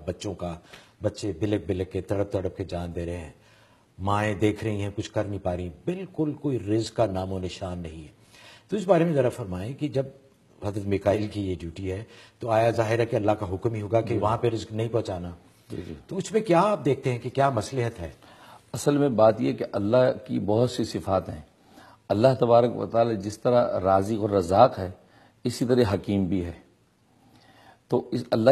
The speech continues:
Speaker 2: کی حکمت اور مصلحت کے تحت یہ رزق تقسیم کیے جاتے ہیں، نعمتیں تقسیم کی جاتی ہیں، کہیں نعمتیں عطا کر کے آزمایا جاتا ہے، کہیں نعمتیں روک کر آزمایا جاتا ہے۔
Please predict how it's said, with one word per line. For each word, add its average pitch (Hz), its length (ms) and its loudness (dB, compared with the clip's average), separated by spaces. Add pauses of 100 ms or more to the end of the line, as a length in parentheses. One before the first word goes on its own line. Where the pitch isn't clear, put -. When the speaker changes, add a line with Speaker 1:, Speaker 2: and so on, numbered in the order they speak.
Speaker 2:
کی 131 140 2
حکمت 120 340 2
اور 127 80 2
مصلحت 107 500 0
کے 113 80 2
تحت 120 400 2
یہ 107 160 4
رزق 113 320 2
تقسیم 107 300 -2
کیے 107 140 2
جاتے 92 320 2
ہیں، 95 200 -2
نعمتیں 98 380 0
تقسیم 95 360 -4
کی 90 60 -2
جاتی 92 320 0
ہیں، 87 120 -4 (400)
کہیں 113 200 4
نعمتیں 117 340 4
عطا 120 300 8
کر 117 200 2
کے 113 220 0
آزمایا 107 380 4
جاتا 98 380 4
ہے، 95 80 0
کہیں 110 220 2
نعمتیں 107 360 2
روک 104 260 4
کر 110 100 4
آزمایا 95 320 2
جاتا 92 360 -2
ہے۔ - 180 -16